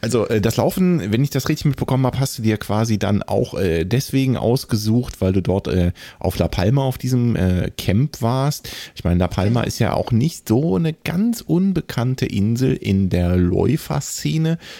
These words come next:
Speaker 1: Gibt's ja auch einen relativ prestis-, prestigeträchtigen Ultra, den Transvulkanier.
Speaker 2: Transvulkanier.
Speaker 1: Ähm, soll wohl auch Seite, ähm, von, von der Landschaft einfach traumhaft schön sein, La Palma.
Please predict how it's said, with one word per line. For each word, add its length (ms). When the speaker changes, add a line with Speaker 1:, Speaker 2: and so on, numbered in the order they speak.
Speaker 1:
Gibt's 160
ja 80
auch 60
einen 80
relativ 440
prestis-, 640
prestigeträchtigen 1300
Ultra, 480
den 180
Transvulkanier. 1120
Speaker 2:
Transvulkanier. 380
Speaker 1:
Ähm, 380
soll 300
wohl 120
auch 200
Seite, 300
ähm, 580
von, 180
von 180
der 120
Landschaft 400
einfach 360
traumhaft 520
schön 280
sein, 280
La 80
Palma. 480